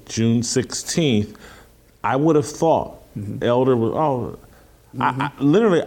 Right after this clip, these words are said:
Speaker 1: I would have, and I hate to say this, but I, I'm just being honest.
Speaker 2: Yeah.
Speaker 1: My mother's eighty-three and been at our church,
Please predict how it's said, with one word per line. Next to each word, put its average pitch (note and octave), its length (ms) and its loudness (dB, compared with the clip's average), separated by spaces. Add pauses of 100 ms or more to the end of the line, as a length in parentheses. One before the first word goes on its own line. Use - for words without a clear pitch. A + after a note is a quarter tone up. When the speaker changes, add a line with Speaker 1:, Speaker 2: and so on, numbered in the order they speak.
Speaker 1:
I E3+ 100 2
would A3 240 2
have, D3+ 240 0 (480)
and A2+ 180 -6
I C3+ 120 0
hate E3+ 220 0
to E3+ 60 -2
say F3+ 220 0
this, C2+ 260 -6
but A2 160 -2
I, G#2+ 260 -2
I'm G#2 340 -2
just A#2+ 180 -2
being C3+ 240 2
honest. D3 340 -4
Speaker 2:
Yeah. B2 140 -12 (600)
Speaker 1:
My D#3+ 200 2
mother's E3+ 540 2
eighty-three C#3+ 800 2
and A#2 160 2
been B2 420 0
at - 80 -16
our B2+ 220 2
church, B2+ 480 -2